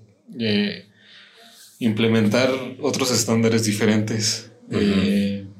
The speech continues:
Speaker 1: tienes que ir un paso adelante, o sea, tienes que, ya tienes tú que saber cómo, cómo moverte en el mercado y, y al menos eso,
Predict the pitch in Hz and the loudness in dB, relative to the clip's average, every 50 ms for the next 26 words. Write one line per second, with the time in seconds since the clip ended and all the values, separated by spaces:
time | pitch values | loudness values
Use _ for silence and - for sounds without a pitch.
0 | - - - _ _ - - - - _ _ _ - - - - - 107 104 107 | -20 -20 -20 _ _ -20 -20 -20 -20 _ _ _ -14 -10 -6 -4 0 0 0 0
1 | - - - 117 107 107 110 107 104 104 101 98 98 98 - - - 85 90 - | 0 -2 -2 0 2 2 2 2 4 2 2 2 0 -2 -6 -6 -8 -8 -10 -14
2 | - - - - - - - - 120 123 135 135 131 147 - - 160 139 135 131 | -18 -20 -20 -20 -20 -18 -8 -4 0 0 0 2 0 0 0 2 2 2 2 2
3 | 117 117 131 135 - 143 113 110 101 - 113 110 104 101 - - 117 113 113 113 | 2 2 0 0 0 0 0 0 0 -2 -2 -4 -4 -4 -6 -6 -6 -6 -6 -4
4 | - - 120 117 117 - - - - - - - - - - - - - - - | -4 -4 -4 -4 -6 -10 -16 -18 -18 -18 -18 -18 -20 -20 -20 -20 -20 -20 -6 -2
5 | - 117 101 135 131 135 131 135 139 - - 139 127 - 143 127 127 131 139 131 | 0 2 2 2 2 2 0 -2 -2 -2 0 0 0 2 2 2 2 2 2 0
6 | - - - 139 123 135 135 139 135 123 113 110 113 - 123 131 131 123 120 117 | -2 -6 -2 -2 0 2 2 2 2 0 0 -2 -2 -4 -4 -2 0 2 2 4
7 | 110 110 113 113 110 113 127 117 117 110 104 101 101 101 - 123 117 120 123 123 | 4 4 4 4 2 2 2 2 4 4 6 4 4 4 2 0 2 2 2 2
8 | 123 113 107 101 98 98 98 101 - - 117 113 107 104 101 98 98 98 101 98 | 2 2 2 2 0 0 -4 -8 -10 -8 -6 -4 -2 -2 -2 -2 -2 -2 -2 0
9 | 101 107 110 113 113 110 - - - 135 131 123 117 113 104 98 95 | 0 0 0 0 -2 -2 -2 -4 -4 -4 -2 -2 0 0 -2 -2 -6